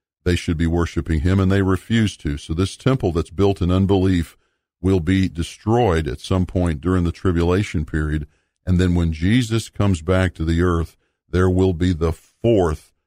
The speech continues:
magnificent, much, much more magnificent, much, much bigger than King Herod's, which at the time was one of the seven wonders of the world.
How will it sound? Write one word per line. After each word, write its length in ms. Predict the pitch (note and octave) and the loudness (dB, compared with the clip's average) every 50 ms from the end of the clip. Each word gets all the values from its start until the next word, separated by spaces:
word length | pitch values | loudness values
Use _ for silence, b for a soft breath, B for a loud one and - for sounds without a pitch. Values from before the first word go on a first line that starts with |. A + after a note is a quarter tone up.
| _ _ - | _ _ -4
magnificent, 960 | D#2 F2 F2+ F#2 F#2 F2+ D#2 F2 F#2+ A2 A#2 - G2+ F2 - - D2+ B1+ A1 | 0 2 2 4 2 2 2 2 2 2 2 0 -2 -6 -6 -6 -8 -8 -4
much, 540 | D2+ F2 F#2+ G#2 A2+ B2 C#3 C#3 - - - | 0 2 2 4 4 2 2 0 -4 -6 -2
much 300 | F#2 F2+ F2 - - - | -2 -2 -2 -2 -4 -4
more 320 | E2+ E2+ E2+ F2 E2+ E2 | -2 0 0 0 0 0
magnificent, 880 | D#2+ D#2+ D#2+ E2 D#2+ D#2 F2+ G2 A2 - G#2 G2 - - F#2 F#2 F2 - - | 0 0 0 -2 0 0 0 0 0 0 -4 -8 -4 -2 -4 -4 -4 -6 -6
much, 240 | F2 F2 F2+ - - | -4 -4 -4 -4 -4
much 240 | E2 D#2+ D2+ - - D2+ D2+ | -4 -4 -4 -6 -10 -12 -2
bigger 460 | G2 G#2+ A#2 G#2 G#2+ G#2 G2 F#2 - _ _ _ _ _ _ _ _ _ _ | 0 0 2 2 2 2 0 0 -4 _ _ _ _ _ _ _ _ _ _
than 340 | D#2+ D#2+ E2+ E2+ E2+ E2 D#2 | -4 -2 0 0 0 -2 -4
King 360 | - - - A#2 A2 G#2+ F#2+ | -6 -2 0 0 2 2 0
Herod's, 720 | E2 - G2 A2 A#2 A2+ F2+ D#2 D2 C#2+ C#2+ C#2+ - - _ _ _ _ _ _ _ _ _ - | 0 0 0 0 2 2 2 0 -2 -4 -8 -12 -18 -20 _ _ _ _ _ _ _ _ _ -2
which 200 | - F#2+ F2+ - | -2 -2 0 0
at 120 | F#2+ F2+ - | -2 0 0
the 80 | F#2 | -2
time 340 | - - G#2 A2 A#2+ A#2+ A2 | -2 0 0 0 2 2 2
was 160 | G2+ F2+ E2+ | 0 0 0
one 160 | F2 F#2+ G2 | 0 0 0
of 80 | F#2+ F2+ | 2 0
the 80 | F2+ F2 | 0 -2
seven 420 | - - - G2+ G2+ G2+ G2+ F#2+ | -4 -2 0 0 0 2 2 0
wonders 380 | F#2+ G2+ G#2 G#2 G2 F#2+ E2 F#2 | 2 2 0 0 0 -2 0 -2
of 140 | F#2+ E2+ | -2 0
the 80 | F2+ F#2 | 0 0
world. 420 | F#2 G2 G#2 A2+ G2 F2+ D3 C#3 | 0 0 0 0 -2 -4 -6 -10